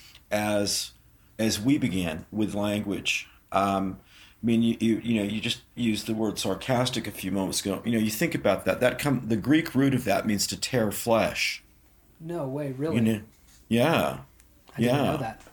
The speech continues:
Speaker 2: I didn't know that at all.
Speaker 1: I mean,
Speaker 2: That
Speaker 1: that's, that's about as physical and tactile as you can possibly get. And this kind of thing is happening second to second with the language that we use, where people are, are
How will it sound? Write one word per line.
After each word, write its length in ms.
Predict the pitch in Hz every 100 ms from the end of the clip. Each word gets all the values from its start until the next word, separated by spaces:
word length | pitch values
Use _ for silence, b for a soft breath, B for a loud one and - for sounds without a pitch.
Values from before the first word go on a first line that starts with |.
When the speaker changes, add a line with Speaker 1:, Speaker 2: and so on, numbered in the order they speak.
| - -
Speaker 2:
I 40 |
didn't 120 | 127 123
know 120 | 123
that 100 | 117
at 120 | 117
all. 60 | 120
Speaker 1:
I 40 |
mean, 220 | 120 117
Speaker 2:
That 80 | 113
Speaker 1:
that's, 360 | 135 147 - -
that's 360 | 120 143 156
about 260 | - 107 90
as 140 | 92
physical 680 | - - 151 139 143 120 101
and 160 | 95 90
tactile 920 | - 131 135 135 - 110 92 82 82 -
as 180 | 101 104
you 120 | 98
can 180 | - 90
possibly 720 | - 120 123 - 110 101 90
get. 460 | 101 123 127 - B B B B B B B -
And 420 | 117 117 113 110 - _ _ _ -
this 400 | 139 170 202 -
kind 300 | - 175 160
of 100 | 117
thing 300 | - 131 120
is 140 | 101
happening 580 | 113 131 131 127 101 90
second 580 | - - 147 139 139 -
to 80 | 98
second 520 | - 120 117 120 -
with 220 | 98 92
the 80 | 95
language 640 | 92 104 107 98 98 - -
that 240 | 92 -
we 100 | 92
use, 640 | 85 110 131 98 82 - B B B B -
where 140 | 107
people 460 | - 151 143 123 104
are, 240 | 104 104
are 360 | 98 101 104